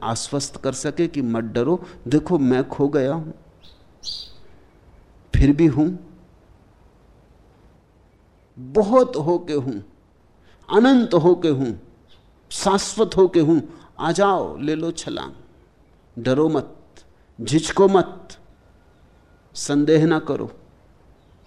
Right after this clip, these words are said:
उतर आओ।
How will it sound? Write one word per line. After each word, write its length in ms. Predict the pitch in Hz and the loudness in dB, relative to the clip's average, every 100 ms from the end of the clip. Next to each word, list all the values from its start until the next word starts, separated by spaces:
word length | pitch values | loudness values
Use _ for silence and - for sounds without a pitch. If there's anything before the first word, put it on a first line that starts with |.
| - - - - - - - - - - _ - - - - - | -20 -20 -20 -20 -20 -20 -20 -20 -20 -20 _ -20 -20 -20 -20 -10
उतर 300 | - 135 160 | -4 -2 -2
आओ। 280 | 120 98 92 | -4 -10 -14